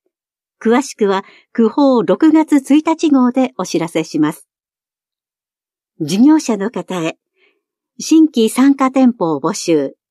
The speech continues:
区ホームページをご覧の上、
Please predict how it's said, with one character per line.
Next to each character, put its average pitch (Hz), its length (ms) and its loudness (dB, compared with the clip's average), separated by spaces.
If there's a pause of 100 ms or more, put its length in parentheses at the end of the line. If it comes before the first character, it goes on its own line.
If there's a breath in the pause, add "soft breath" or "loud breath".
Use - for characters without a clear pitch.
(600)
区 285 160 2
ホ 285 220 2
ー - 20 4
ム 320 160 4
ペ 330 180 2
ー 302 60 2
ジ 180 160 0
を 160 80 -2
ご 175 160 -4
覧 185 240 -2
の 180 180 -2
上、 170 240 -2